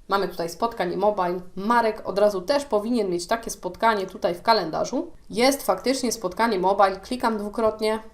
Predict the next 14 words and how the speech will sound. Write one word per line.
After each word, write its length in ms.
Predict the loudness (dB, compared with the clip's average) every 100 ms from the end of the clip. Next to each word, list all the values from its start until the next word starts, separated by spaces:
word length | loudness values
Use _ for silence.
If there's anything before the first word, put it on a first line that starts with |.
| -18 -8
dołączam 460 | -4 -2 0 0
do 80 | 0
tego 200 | -2 -4
spotkania 580 | -6 -6 -4 -2 -2 -4 -8 -20 -20 -10
i 120 | -4 -2
OK, 140 | 0 -2 -4
Marek 400 | 0 2 2 -2
już 160 | -6 -2
jest. 360 | 0 0 -6 -16 -18 -18 -18 -18 -4
I 40 |
teraz 240 | 2 2 2
ja 80 |
sobie 180 | -2 -4
dołączam 500 | -2 -2 -2 -2 -4